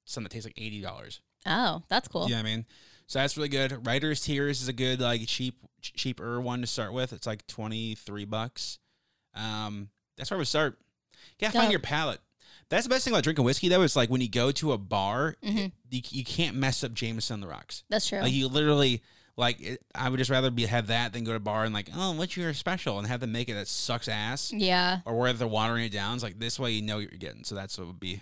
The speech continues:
Speaker 1: my advice.
Speaker 2: Dope.
Speaker 1: Best part is, once you start drinking, people give you alcohol for gifts.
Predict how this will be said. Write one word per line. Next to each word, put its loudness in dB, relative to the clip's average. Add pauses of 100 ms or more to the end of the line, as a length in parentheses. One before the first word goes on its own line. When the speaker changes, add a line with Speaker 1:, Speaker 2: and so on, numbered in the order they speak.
(100)
Speaker 1:
my -8
advice. -8 (220)
Speaker 2:
Dope. 4
Speaker 1:
Best 2
part 6
is, 2
once 0
you -4
start 0
drinking, -2
people -4
give -4
you 2
alcohol -2
for -8
gifts. -4